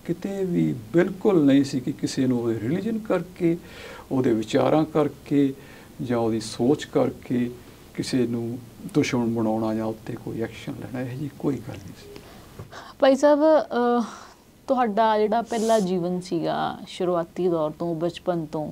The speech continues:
Speaker 2: ਉਹ ਕਿੱਦਾਂ ਦਾ ਸੀਗਾ? ਘਰ ਦੇ ਵਿੱਚ ਕਿਹੋ ਜਿਹਾ ਮਾਹੌਲ ਸੀ? ਗੁਰਸਿੱਖੀ ਵਾਲਾ ਸੀ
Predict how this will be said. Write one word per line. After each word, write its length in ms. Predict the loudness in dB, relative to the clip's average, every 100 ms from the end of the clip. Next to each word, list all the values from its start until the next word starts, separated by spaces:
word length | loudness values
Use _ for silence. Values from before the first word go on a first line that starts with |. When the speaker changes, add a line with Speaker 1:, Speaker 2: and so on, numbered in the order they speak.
| 4
Speaker 2:
ਉਹ 280 | 6 6 2
ਕਿੱਦਾਂ 440 | -2 -2 -2 0
ਦਾ 160 | 0 0
ਸੀਗਾ? 580 | 0 0 2 0 0 -6 -14 -20 -20 0
ਘਰ 200 | 2 2
ਦੇ 240 | 2 0
ਵਿੱਚ 460 | 2 -2 -2 -2 -2 0
ਕਿਹੋ 220 | 0 0
ਜਿਹਾ 160 | -2
ਮਾਹੌਲ 460 | -2 -4 -2 0 -2
ਸੀ? 160 | -2 -2
ਗੁਰਸਿੱਖੀ 640 | 0 0 -4 -4 -2 0
ਵਾਲਾ 300 | 0 0 -2
ਸੀ 360 | -2 -2 -2